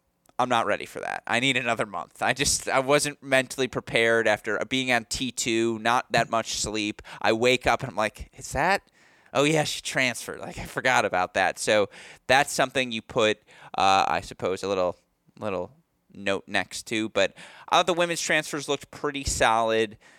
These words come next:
I don't know how many of the men's transfers competed this week, but, like, aga-, I, I think for them it's more the, it's the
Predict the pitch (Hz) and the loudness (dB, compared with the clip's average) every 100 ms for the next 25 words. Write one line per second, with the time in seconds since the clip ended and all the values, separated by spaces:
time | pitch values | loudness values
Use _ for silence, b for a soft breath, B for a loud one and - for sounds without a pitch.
0 | b b _ _ _ - - 175 135 135 | b b _ _ _ -18 -14 -10 -4 0
1 | 131 120 110 92 101 104 - 101 92 - | 0 0 -2 -2 -2 -4 -6 -6 -8 -10
2 | 87 - 76 107 95 - 78 - 90 92 | -14 -14 -14 -10 -10 -10 -10 -10 -12 -8
3 | 107 104 107 107 143 - 135 127 131 156 | -4 -2 -4 -6 -2 2 4 2 0 -4
4 | - 127 120 110 - 113 107 104 101 - | -2 -2 0 -2 -8 -6 -4 -2 -2 0
5 | 110 - - - | -4 -4 -12 -10